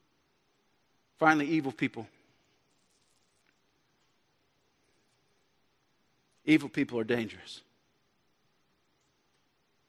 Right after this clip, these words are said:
They're just dangerous. Proverbs twenty-four one says, "Be not envious of evil men, nor desire to be with them. For their hearts devise violence, and their lips talk of trouble."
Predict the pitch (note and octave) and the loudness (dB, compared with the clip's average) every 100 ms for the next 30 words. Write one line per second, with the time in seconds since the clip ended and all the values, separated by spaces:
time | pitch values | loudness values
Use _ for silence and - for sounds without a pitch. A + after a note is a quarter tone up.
0 | _ _ _ _ - C3 C#3+ C3+ B2+ A#2+ | _ _ _ _ -6 -2 -2 -2 -2 -2
1 | G#2+ - - - _ _ _ _ _ _ | -6 -14 -20 -20 _ _ _ _ _ _
2 | _ _ _ _ _ _ D3+ C3+ B2+ - | _ _ _ _ _ _ -2 0 -2 -2
3 | D3+ C3+ C#3+ C3+ C#3+ C3 C3+ A2+ D3 D3+ | -2 2 0 2 0 0 -4 0 2 4
4 | C3+ C#3+ C#3 C3+ A#2+ B2+ D3 C#3 C3 C#3+ | 2 2 2 0 0 0 2 2 2 2
5 | C#3+ C3 C3+ C3 A#2+ C#3+ D3 B2+ B2+ C3 | 2 4 2 2 4 4 4 -2 -2 -4
6 | - B2 A2 G#2 _ _ _ _ _ _ | -2 -4 -4 -8 _ _ _ _ _ _
7 | - D#3 C3+ B2 - D#3 F3 F3 - - | -2 2 2 2 4 4 4 0 -12 -18
8 | - - B2 A#2+ D3+ D#3+ D#3+ E3 D#3+ - | -20 -6 0 6 8 8 6 4 -4 -10
9 | - _ _ _ A2+ C#3 C#3+ C3+ C3 - | -20 _ _ _ 4 6 6 2 -4 -8
10 | - - _ _ _ _ _ _ _ _ | -12 -14 _ _ _ _ _ _ _ _
11 | _ _ _ _ _ _ _ - C3+ C#3 | _ _ _ _ _ _ _ -4 2 2
12 | B2+ C#3 D3+ - - C3+ - - - B2+ | 4 4 2 0 0 0 0 -10 -2 0
13 | A2 | -2